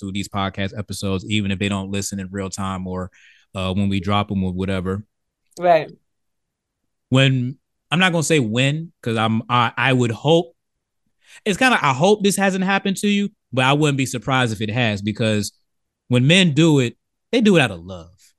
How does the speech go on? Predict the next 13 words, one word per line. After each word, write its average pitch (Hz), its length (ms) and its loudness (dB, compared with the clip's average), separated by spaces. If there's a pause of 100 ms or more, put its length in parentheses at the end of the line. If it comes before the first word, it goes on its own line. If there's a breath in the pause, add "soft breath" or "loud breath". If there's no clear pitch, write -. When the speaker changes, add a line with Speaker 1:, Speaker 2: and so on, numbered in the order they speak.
(460)
Speaker 1:
They 196 80 4
do 185 160 4
it 156 60 4
out 131 160 4
of, 104 200 -4 (320)
out 120 120 -4
of 101 140 -12
pride. - 420 -8 (960)
Speaker 2:
Let's 196 280 -2
see. 151 320 -8 (640)
Speaker 1:
Have 214 320 2
you 196 560 2 (1120)
had 143 600 2